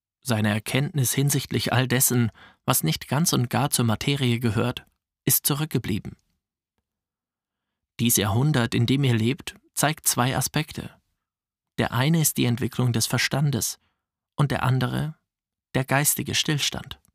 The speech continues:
Tatsächlich strahlt das göttliche Licht auf die Verstandesvermögen herab. Und daher entspringt ihnen meine große Inspiration, deren Früchte die Menschheit in Erstaunen setzt. Denn der Verstand verlangt nun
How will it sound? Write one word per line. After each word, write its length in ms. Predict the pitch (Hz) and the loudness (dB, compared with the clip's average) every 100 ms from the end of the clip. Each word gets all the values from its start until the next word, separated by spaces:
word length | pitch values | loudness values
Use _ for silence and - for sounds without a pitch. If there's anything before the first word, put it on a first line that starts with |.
| _ _ _ _ _ _ _ _ _ _ _ _ | _ _ _ _ _ _ _ _ _ _ _ _
Tatsächlich 640 | - 131 123 - 139 147 | -4 0 -2 -2 -4 -2
strahlt 400 | - - 131 151 | -2 -2 -2 -2
das 200 | 165 - | -2 -4
göttliche 440 | - 139 - 147 135 | -4 -8 -4 -4 -2
Licht 460 | 123 135 - - - | -2 -2 -4 -12 -4
auf 140 | 135 - | -4 -2
die 100 | 147 | -2
Verstandesvermögen 920 | 135 - 139 143 127 110 107 104 107 | -2 -2 -2 -2 -2 0 0 0 0
herab. 360 | 98 110 - - _ _ _ _ _ _ - | -2 -4 -8 -14 _ _ _ _ _ _ -4
Und 160 | 113 104 | -2 0
daher 280 | 107 139 | 2 2
entspringt 480 | 123 117 - 117 151 | 2 0 -2 -2 -2
ihnen 220 | - 135 | 0 0
meine 240 | 127 113 117 | 2 2 2
große 300 | - 120 123 | 0 -2 0
Inspiration, 920 | 123 - 123 123 - 143 139 107 113 _ _ _ _ - | -2 -2 -4 -4 -4 -2 0 -2 -4 _ _ _ _ -4
deren 220 | 123 127 | -2 -2
Früchte 400 | - 156 - 170 | -2 -2 -2 -2
die 120 | 139 | 0
Menschheit 640 | 117 117 151 - 131 127 | 0 0 0 0 0 0
in 120 | - 135 | -2 0
Erstaunen 520 | 135 - 135 127 107 | 0 0 0 2 0
setzt. 360 | - - - - _ _ _ _ _ _ _ _ - | -2 -6 -8 -10 _ _ _ _ _ _ _ _ 0
Denn 120 | 107 | 2
der 120 | 101 | 2
Verstand 460 | 113 107 - 117 127 | 0 -2 -2 -2 0
verlangt 360 | 120 117 - - | 0 0 -2 -2
nun 460 | 127 123 123 135 | 0 2 2 -2